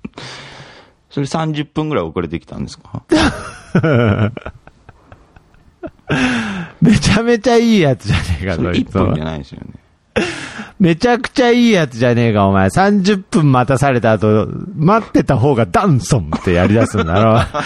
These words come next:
Speaker 2: <laughs> めちゃくちゃいいやつじゃねえか、お前。泣けよ、遅れてきたやつ、お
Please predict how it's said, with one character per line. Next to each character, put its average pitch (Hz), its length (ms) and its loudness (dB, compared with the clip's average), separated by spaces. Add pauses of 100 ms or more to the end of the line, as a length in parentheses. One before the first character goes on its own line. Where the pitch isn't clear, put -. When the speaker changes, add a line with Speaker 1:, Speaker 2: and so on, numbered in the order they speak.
(280)
Speaker 2:
<laughs> 285 40 4
め 180 160 4
ち 254 140 0
ゃ 247 100 0
く - 120 -8
ち 262 120 0
ゃ 240 80 4
い 247 120 4
い 226 80 4
や 160 140 2
つ - 140 -6
じ 117 80 2
ゃ 107 80 2
ね 92 160 0
え 85 40 -2
か、 82 200 -2
お 82 80 0
前。 82 340 -2 (1600)
泣 143 280 4
け 269 200 2
よ、 117 240 2
遅 95 180 -2
れ 98 120 2
て 98 120 2
き - 80 -12
た 82 100 -4
や - 180 -2
つ、 - 80 -6
お 78 60 -4